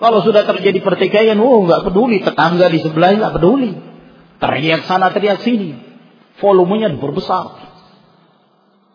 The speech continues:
Nggak peduli. Subhanallah. Yang ini mengangkat suara, ini juga tidak kalah suaranya. Masya Allah.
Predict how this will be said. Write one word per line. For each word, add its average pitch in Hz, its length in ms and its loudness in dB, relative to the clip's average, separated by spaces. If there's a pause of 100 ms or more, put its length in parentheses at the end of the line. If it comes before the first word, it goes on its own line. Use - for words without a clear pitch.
(600)
Nggak 175 160 0
peduli. 190 320 -2 (2000)
Subhanallah. - 800 -10 (1900)
Yang 185 180 -2 (140)
ini 202 160 2
mengangkat 185 400 -4
suara, 165 240 -4
ini 254 160 0
juga 226 560 -2
tidak 208 320 -4
kalah 185 400 -8
suaranya. 180 560 -4
Masya - 560 -10
Allah. - 400 -16